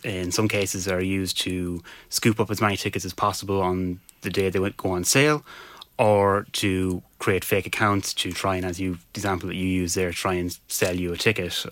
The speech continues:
or seeing the demand on social media, say, to do something like the, the Taylor Swift tour several months ago, a lot of very disappointed fans would probably be looking to buy them, um, second, uh,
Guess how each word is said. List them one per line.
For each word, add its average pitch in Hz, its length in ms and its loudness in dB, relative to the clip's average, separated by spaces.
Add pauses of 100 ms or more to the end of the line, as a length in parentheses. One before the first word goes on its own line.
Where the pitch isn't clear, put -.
or 90 300 -2 (400)
seeing 92 340 2 (140)
the 104 100 -4
demand 98 320 2
on 92 80 0
social 95 320 0
media, 92 240 0
say, 95 200 2
to - 140 -4 (160)
do 101 140 0
something 92 260 -2
like 92 280 0
the, - 100 -10 (160)
the 101 80 2
Taylor 95 240 2
Swift - 380 -2
tour 95 460 4
several 92 260 -2
months 98 220 2
ago, 92 320 2 (360)
a 104 60 0
lot 98 160 4
of 87 60 -4
very 92 160 2
disappointed 92 520 -2
fans 95 400 2
would 95 100 -6
probably 101 180 0
be 98 80 0
looking 98 280 0
to 92 120 -6
buy 110 260 4
them, 90 320 -2 (420)
um, 90 440 -2 (240)
second, 98 420 2
uh, 92 320 2